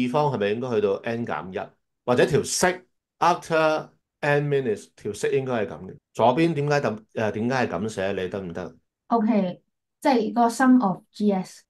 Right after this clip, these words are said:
Speaker 1: 係啦，即係我，我，誒，我哋有 A part 嘅嗰個經驗，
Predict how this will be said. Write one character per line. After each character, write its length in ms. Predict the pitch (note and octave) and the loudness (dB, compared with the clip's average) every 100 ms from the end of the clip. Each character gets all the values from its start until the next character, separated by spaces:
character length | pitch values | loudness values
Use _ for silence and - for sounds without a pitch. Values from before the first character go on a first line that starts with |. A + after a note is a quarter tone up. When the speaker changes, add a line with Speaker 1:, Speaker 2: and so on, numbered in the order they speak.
| _ | _
Speaker 1:
係 240 | - B2+ B2 | 4 6 6
啦， 280 | B2 - _ - | 4 0 _ 4
即 120 | G#3 | 6
係 160 | G3+ - - - | 6 4 -6 2
我， 100 | C#3+ - C#3+ | 4 6 4
我， 60 | C#3+ | 4
誒， 160 | A2+ B2+ | 2 2
我 100 | C#3+ | 4
哋 40 | |
有 120 | C3 C3+ | 4 2
A 200 | E3 F3 | 2 2
part 280 | E3+ D3 D3 | 2 0 0
嘅 160 | B2 G#2+ | -2 -2
嗰 160 | G#2+ | -2
個 460 | A#2 G#2+ G2 F#2+ F#2+ _ _ _ _ | -2 0 0 -2 -8 _ _ _ _
經 200 | B2 C3+ | -8 -4
驗， 240 | A#2+ F2+ | -4 -6